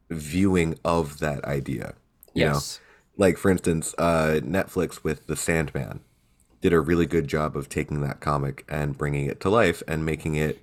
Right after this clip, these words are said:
Speaker 1: what that world is within the graphic novel in the vision of the creator. Everything Everywhere All at Once has some very weird concepts in it.
Speaker 2: Yes.
Speaker 1: You
Speaker 2: Yes,
Speaker 1: know,
Speaker 2: it does.
Speaker 1: and it is such a better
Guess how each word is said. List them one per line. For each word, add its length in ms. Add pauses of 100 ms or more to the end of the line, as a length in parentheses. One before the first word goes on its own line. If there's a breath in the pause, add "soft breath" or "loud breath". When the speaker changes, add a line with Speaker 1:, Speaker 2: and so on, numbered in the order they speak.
(120)
Speaker 1:
what 300
that 200
world 460
is 340
within 280
the 60
graphic 380
novel 420
in 160
the 60
vision 300
of 80
the 60
creator. 540 (360 soft breath)
Everything 360
Everywhere 380
All 120
at 100
Once 480 (380)
has 180
some 280 (280)
very 460
weird 400
concepts 600
in 200
it. 140 (180)
Speaker 2:
Yes. 640
Speaker 1:
You 100
Speaker 2:
Yes, 180
Speaker 1:
know, 80
Speaker 2:
it 60
does. 480 (400)
Speaker 1:
and 400 (460)
it 180
is 180
such 380
a 100
better 580